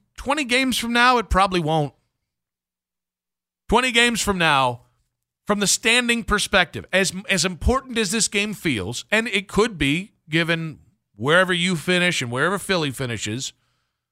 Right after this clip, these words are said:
it could be a pretty consequential, as consequential as an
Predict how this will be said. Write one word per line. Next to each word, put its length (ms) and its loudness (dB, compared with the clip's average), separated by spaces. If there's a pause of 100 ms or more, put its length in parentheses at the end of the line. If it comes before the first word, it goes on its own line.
(1600)
it 240 2
could 260 0
be 160 0
a 60 0
pretty 380 0
consequential, 800 0
as 260 4
consequential 680 0
as 120 0
an 100 -2